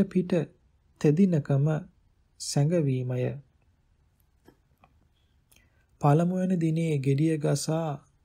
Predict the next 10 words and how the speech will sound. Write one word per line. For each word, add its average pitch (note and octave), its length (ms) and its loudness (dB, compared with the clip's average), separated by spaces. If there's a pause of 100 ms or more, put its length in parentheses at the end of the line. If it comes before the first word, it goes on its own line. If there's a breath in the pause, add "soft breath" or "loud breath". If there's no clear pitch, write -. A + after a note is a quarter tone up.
(640)
ගෙඩිය C#3+ 300 4
හඬ C#3+ 300 0
අසා C#3 460 0 (440)
මහබෝසතාණන් D3+ 1000 0
වහන්සේ C3+ 600 0 (640)
පළවැල E3 440 2
බෙදලා C#3+ 400 0
තබන D3 360 0
තැනට C#3 400 -2
ගොස් C#3+ 260 2